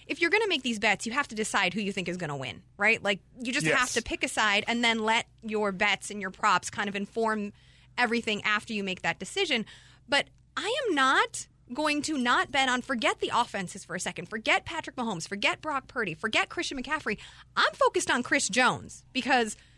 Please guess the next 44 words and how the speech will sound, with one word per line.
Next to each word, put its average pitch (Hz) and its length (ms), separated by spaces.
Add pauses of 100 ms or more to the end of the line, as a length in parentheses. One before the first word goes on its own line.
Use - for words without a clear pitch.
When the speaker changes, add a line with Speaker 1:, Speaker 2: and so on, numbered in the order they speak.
(200)
Speaker 1:
uh, 202 340
in 220 140
twenty 381 380
twenty 226 520
in 311 200
Miami, 269 600
best 202 640 (320)
halftime 190 480
show 175 200
as 175 100
far 180 160
as 175 80
I'm 180 140
concerned 165 360
as 156 220
well, 175 360 (440)
um, 214 460 (720)
Chris 381 300
Jones 311 280
was 240 120
in 220 100
a 185 40
contract 320 580
year 254 200
and 185 140
changed 302 340
the 240 60
momentum 247 480
of 202 140
that 226 300
game 208 320
deep 226 220
into 339 220
the 262 100
second 233 400
half, 185 460 (360)
and 190 140
he 254 140
is 214 100
in 208 80
a - 60
contract 294 460
year 277 160
again, 254 440